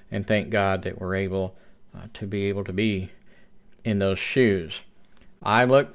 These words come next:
for the day of eternity with him forever. I, I know there's a famous book out, uh, "You Can Have Your Best Life Now." Well, I want my best life with Christ forever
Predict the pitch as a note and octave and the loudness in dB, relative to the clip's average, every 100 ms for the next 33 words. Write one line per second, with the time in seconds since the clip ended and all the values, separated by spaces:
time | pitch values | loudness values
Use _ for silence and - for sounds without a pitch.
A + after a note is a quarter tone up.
0 | - B2 A#2 A2+ A2 G#2 G#2 A#2 B2 B2 | -2 2 4 4 2 0 0 4 4 4
1 | G#2 G#2 G#2 C#3+ C#3 C3+ C#3+ D3 - - | 0 -4 -2 0 2 2 -2 -4 -10 -20
2 | - - - - G#2 G2 - C#3 C#3 B2+ | -20 -20 -20 -10 -2 -2 2 4 4 2
3 | A2 A#2 D#3+ G3 G#3+ G#3 - - - - | -4 2 4 4 0 -2 -18 -20 -20 -20
4 | - - - G2+ G2 G#2+ A2 G#2+ G2 - | -20 -16 -8 -4 -2 -2 -2 -4 -6 -12
5 | - - - - - - - - G#2 A2 | -20 -20 -20 -20 -20 -20 -20 -16 -4 0
6 | A2+ A#2+ A#2 A2+ F#2 - - C3 C3+ A#2 | 2 2 2 0 -4 -6 2 4 6 2
7 | - B2+ B2 B2 A#2 A2+ A2 - A#2+ A2+ | 4 4 4 4 2 2 -2 -4 0 2
8 | G#2+ A2 - - - B2+ A#2+ A#2 A#2+ A2+ | 0 -4 -10 -20 -12 -6 -2 2 2 2
9 | G#2+ A#2 A#2 A#2 A2+ A2 A2 G#2+ G2 F2 | 2 2 2 2 2 2 -2 -2 -2 -6
10 | G2+ G#2+ A2+ A2+ - - A2+ E3 D3 A2+ | -4 -2 -4 -6 -18 -8 -2 0 0 0
11 | A2 G#2+ G#2+ - G#2 G2 - F2+ - F#2+ | 0 0 -2 -2 -2 -2 -6 -14 -10 -6
12 | F2 D#2+ - E2 E2+ D#2+ | -6 -6 -10 -6 -6 -6